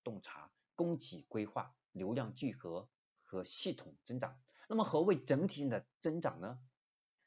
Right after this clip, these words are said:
也就是在为用户创造价值并获得回报的基础上呢，实现企业价值的增长，并且我们要最终是构建出反脆弱的组织系统，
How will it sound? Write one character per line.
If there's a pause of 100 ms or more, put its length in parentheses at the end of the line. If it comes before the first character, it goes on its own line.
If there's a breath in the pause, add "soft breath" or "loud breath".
(160)
也
就
是
在
为
用
户
创
造
价
值
并
获
得
回
报
的
基
础
上
呢， (160)
实
现
企
业
价
值
的
增
长， (260 soft breath)
并
且 (100)
我
们
要
最
终
是
构
建
出 (160 loud breath)
反
脆
弱
的
组
织
系
统，